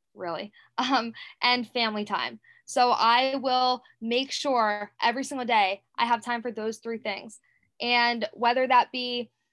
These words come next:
I have to wake up early, I will wake up at five A M to do schoolwork or to make lesson plans, but I will always also make time for the gym at some point in the day,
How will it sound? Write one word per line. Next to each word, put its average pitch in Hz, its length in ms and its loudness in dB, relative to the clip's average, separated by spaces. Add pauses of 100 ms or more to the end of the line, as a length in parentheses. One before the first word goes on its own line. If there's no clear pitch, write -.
(280)
I 233 80 4
have 240 300 2
to 240 360 2
wake 233 300 -4
up 233 220 2
early, 233 480 -2
I 233 160 4
will 285 200 0
wake 269 200 -2
up 240 100 -6
at - 120 -10
five 226 240 2
A 226 160 -2
M 220 260 -2
to 214 140 -12
do 226 120 -8
schoolwork 220 720 -2
or 226 140 -6
to 233 120 -12
make 208 200 -8
lesson 233 340 -4
plans, 208 480 -8 (800)
but 240 340 4 (400)
I 233 160 6
will 240 220 0
always 233 460 2
also 226 440 2
make 214 240 -6
time 220 220 -6
for 214 140 -8
the 208 100 -8
gym 208 300 -4
at - 160 -4
some 214 260 -6
point 214 240 -8
in 202 100 -8
the 202 60 -8
day, 190 380 -4